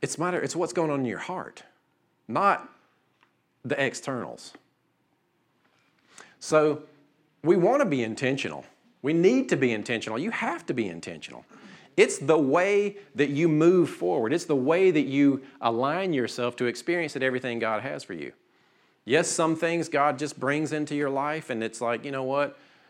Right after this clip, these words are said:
It, it just happened. I just walked right into that blessing. How in the world did that happen?"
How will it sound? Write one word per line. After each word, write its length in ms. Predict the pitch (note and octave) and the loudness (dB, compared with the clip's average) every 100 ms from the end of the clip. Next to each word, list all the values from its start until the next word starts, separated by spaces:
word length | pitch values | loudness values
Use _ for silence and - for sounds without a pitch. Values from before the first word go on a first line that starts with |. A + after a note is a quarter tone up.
| _ - | _ -6
It, 200 | A#2+ A#2+ | -6 -6
it 120 | A#2+ | -6
just 180 | B2+ - | -4 0
happened. 300 | B2+ B2 F#2+ | 0 0 -4
I 80 | |
just 140 | A2 F#2+ | -4 -2
walked 280 | A#2 B2 C3 | 2 2 2
right 160 | B2+ | 0
into 220 | B2 B2 | 0 -2
that 240 | A#2 B2+ A2+ | -2 -2 0
blessing. 380 | B2+ B2 B2+ A2+ | -2 -2 -4 -6
How 180 | C#3 | -6
in 60 | A#2 | -6
the 40 | |
world 280 | F2+ C3 C3+ | -4 0 0
did 80 | A#2+ | 0
that 180 | C3 A#2 | 0 0
happen?" 340 | G2 - C#2 | -4 -8 -14